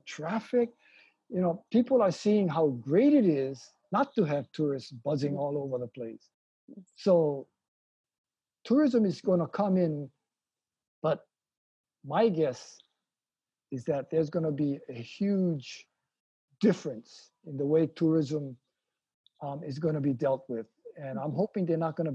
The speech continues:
Speaker 1: build that waterfall at the, at the airport
Speaker 2: <laughs>
Speaker 1: to, to try and entice more tourists to come to Hawaii.
Speaker 2: <laughs>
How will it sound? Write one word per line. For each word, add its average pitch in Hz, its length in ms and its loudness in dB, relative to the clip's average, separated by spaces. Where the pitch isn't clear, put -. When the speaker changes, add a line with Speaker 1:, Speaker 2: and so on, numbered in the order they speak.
Speaker 1:
build 156 160 2
that 143 120 0
waterfall 139 680 -2
at 123 120 -10
the, 117 340 -10
at 127 120 -10
the 139 120 -10
airport 123 460 -8
Speaker 2:
<laughs> - 500 -18
Speaker 1:
to, 143 140 -2
to 156 80 -4
try 170 220 4
and 147 120 -2
entice 143 580 -2
more 139 280 0
tourists 135 400 -4
to 127 80 -8
come 131 220 -4
to 135 120 -4
Hawaii. 117 440 -4
Speaker 2:
<laughs> - 60 -10